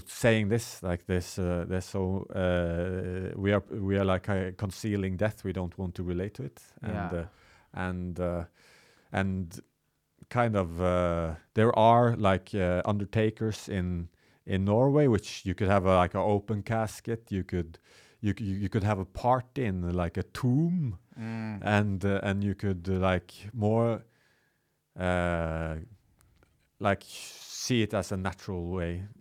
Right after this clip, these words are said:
Speaker 1: uh, than, than, yeah, trying to, uh, like, avoid it and so, some stuff.
Speaker 2: I th-
Speaker 1: In Bærum, there's the tomb you can rent, and you could, uh, have a b-,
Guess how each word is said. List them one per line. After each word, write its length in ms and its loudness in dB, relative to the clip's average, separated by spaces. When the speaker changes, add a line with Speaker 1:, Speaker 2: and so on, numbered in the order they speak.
Speaker 1:
uh, 100 -8
than, 580 -4
than, 600 -10
yeah, 400 -12
trying 260 -4
to, 520 -12
uh, 20 -12
like, 240 -8
avoid 340 -2
it 300 -12
and 140 -12
so, 100 -10
some 580 -14
stuff. 300 -16
Speaker 2:
I 40 -10
th- 160 -12
Speaker 1:
In 180 4
Bærum, 520 6
there's 240 2
the 100 -4
tomb 360 0
you 100 0
can 200 -4
rent, 540 -2
and 180 0
you 140 2
could, 380 -2
uh, 440 2
have 180 -2
a 60 -2
b-, 120 -6